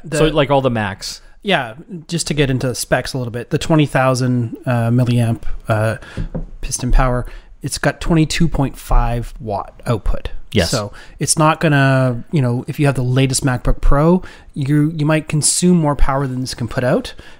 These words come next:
Speaker 2: But if you have, like, an older, uh, MacBook that is maybe a little bit lower, uh, in, in specs, you'll have no problem whatsoever. And I was actually using a twenty seventeen, uh, MacBook Pro with no problem.
Speaker 1: Yeah, and it charged you up.
Speaker 2: Yeah.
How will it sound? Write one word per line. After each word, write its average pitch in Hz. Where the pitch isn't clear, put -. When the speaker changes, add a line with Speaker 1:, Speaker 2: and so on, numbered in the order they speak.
Speaker 2:
But -
if 143
you 147
have, 131
like, 123
an 113
older, 156
uh, 123
MacBook 143
that 131
is -
maybe 120
a -
little 117
bit 131
lower, 180
uh, 113
in, 123
in 135
specs, -
you'll 131
have 117
no 120
problem 110
whatsoever. 104
And 139
I 185
was 175
actually 151
using 131
a 120
twenty 123
seventeen, 120
uh, 104
MacBook 123
Pro 107
with 113
no 101
problem. 87
Speaker 1:
Yeah, 90
and 101
it 95
charged 92
you 85
up. 73
Speaker 2:
Yeah. 131